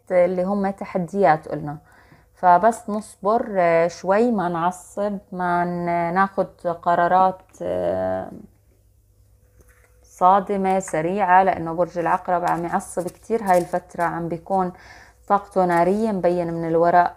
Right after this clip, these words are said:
آه، شوي، سوري، حركت الكاميرا.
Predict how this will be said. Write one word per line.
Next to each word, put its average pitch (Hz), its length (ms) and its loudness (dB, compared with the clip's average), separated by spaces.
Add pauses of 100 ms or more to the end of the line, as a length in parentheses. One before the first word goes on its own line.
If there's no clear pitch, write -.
(140)
آه، 165 520 -4
شوي، 190 720 -2 (160)
سوري، 175 400 -2 (340)
حركت - 560 -8 (2750)
الكاميرا. 175 500 -8